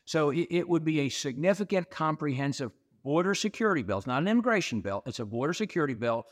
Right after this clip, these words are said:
focused on eliminating illegal immigration or largely eliminating illegal im-, immigration, which, as we know, is an economic security issue, it's a national security issue,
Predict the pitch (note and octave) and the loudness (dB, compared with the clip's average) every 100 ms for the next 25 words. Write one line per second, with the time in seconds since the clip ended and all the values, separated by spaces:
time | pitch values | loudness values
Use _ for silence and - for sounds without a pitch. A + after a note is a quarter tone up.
0 | _ - D3+ D#3 F#3 D#3+ C#3+ C3+ A2+ B2+ | _ -4 2 2 2 -4 -2 0 0 0
1 | E3 E3+ E3 E3 D#3+ D#3+ _ _ _ _ | 0 0 0 0 0 -4 _ _ _ _
2 | E3 G#3 F#3 C3 B2+ A2+ G#2 G2+ G2 G#2+ | 2 4 2 2 2 2 2 0 -2 -4
3 | A2 A2 G#2+ G#2+ _ _ G#2+ B2 D#3+ E3 | -4 -2 -2 -4 _ _ -4 4 4 4
4 | D#3 C3+ B2+ A#2+ A2+ A2 A#2+ A2 A2+ A2 | 0 0 0 0 0 0 0 0 0 -2
5 | G#2+ A#2+ A2 G#2+ G#2+ C#3 C3 C#3+ C3+ C3+ | -4 -4 -2 0 0 0 2 2 2 -2
6 | A2+ - - A#2+ C#3 D3 C#3+ B2+ - C#3+ | -2 -8 -4 -2 0 0 0 -2 -2 -2
7 | C3 B2+ A#2+ G2+ G2 A#2+ C3+ B2 - C#3 | 0 -2 -4 -6 -4 -2 -2 -6 -6 -4
8 | B2 A#2+ A#2+ B2 | -2 -2 -4 -6